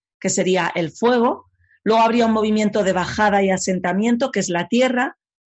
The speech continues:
Y luego hay un movimiento contractivo, que sería el, el, el, el metal. Y por último, un movimiento como de transición más fluido, en, en el que la energía está ondulante y reposada, que sería el agua. En base a estos cinco movimientos de la energía,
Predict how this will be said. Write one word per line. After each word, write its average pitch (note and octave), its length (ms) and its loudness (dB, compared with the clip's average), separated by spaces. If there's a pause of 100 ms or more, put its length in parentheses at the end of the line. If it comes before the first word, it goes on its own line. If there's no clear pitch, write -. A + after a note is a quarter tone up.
(160)
Y A#3 120 0
luego B3+ 180 2
hay C4 160 0
un B3 80 2
movimiento A#3+ 540 0
contractivo, G3 880 -2 (260)
que G#3 100 -2
sería G3+ 360 0
el, G3+ 200 0
el, E3+ 400 -2 (160)
el, E3+ 640 -2
el F3+ 140 0
metal. D#3 460 -4
Y B3+ 120 0
por C4+ 180 2
último, C4+ 480 0 (300)
un A#3 160 2
movimiento A#3 500 2
como G#3 220 0
de F#3+ 100 -2
transición G#3+ 920 -2
más G3 260 0
fluido, A3 520 0 (640)
en, G3+ 400 2
en G#3 160 2
el F#3+ 140 0
que F#3+ 100 -4
la F#3+ 80 0
energía F#3+ 400 0
está G#3 240 0
ondulante G3+ 560 4
y G#3 60 2
reposada, G3 600 0
que B3 120 -6
sería F#3 340 0
el D#3+ 100 -2
agua. D3+ 340 -4 (320)
En G3+ 140 0
base C#4 220 0
a D4 60 2
estos C#4 320 -4
cinco B3+ 260 0
movimientos A3+ 480 0
de G#3 80 0
la G3 100 2
energía, F#3+ 640 0